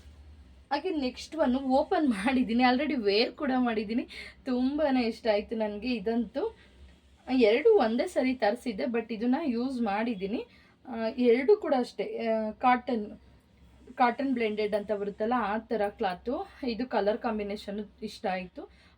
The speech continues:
ಬ್ಲ್ಯಾಕು, ವೈಟು, ರೆಡ್ ಮೂರು ಕಲರಲ್ಲೂ ಇದೆ ನೋಡಿ.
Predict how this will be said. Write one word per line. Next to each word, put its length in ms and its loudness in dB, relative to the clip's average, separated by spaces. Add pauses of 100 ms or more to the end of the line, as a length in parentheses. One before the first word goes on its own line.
ಬ್ಲ್ಯಾಕು, 460 -2
ವೈಟು, 460 0
ರೆಡ್ 340 -2
ಮೂರು 420 -6
ಕಲರಲ್ಲೂ 540 -2
ಇದೆ 200 -6
ನೋಡಿ. 360 -8